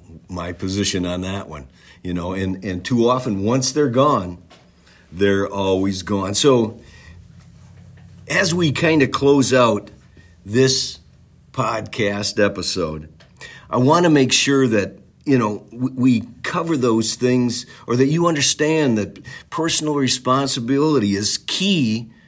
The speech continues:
when it comes to fine-tuning your listening channels every day, every day. But I couldn't not include a dad story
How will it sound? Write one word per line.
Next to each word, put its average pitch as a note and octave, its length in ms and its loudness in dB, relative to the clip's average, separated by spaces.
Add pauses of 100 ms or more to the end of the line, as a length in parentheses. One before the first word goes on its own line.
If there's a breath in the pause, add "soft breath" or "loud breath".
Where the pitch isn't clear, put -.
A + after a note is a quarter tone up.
(380 soft breath)
when G#2+ 200 0
it G#2 180 -2
comes A2+ 520 -2 (180)
to A#2 80 -4
fine-tuning A2 1080 -2 (440 soft breath)
your G2+ 260 0
listening G2 500 -2
channels F#2+ 720 -6
every G#2 280 0
day, F#2+ 420 -6 (640)
every D#2+ 240 -12
day. D#2+ 380 -2 (1500 loud breath)
But F3+ 200 2
I F#3+ 80 2
couldn't G#3 640 0
not F3+ 500 0 (140)
include B2 760 0 (580)
a A2+ 80 0
dad A#2+ 360 4
story D2 580 -6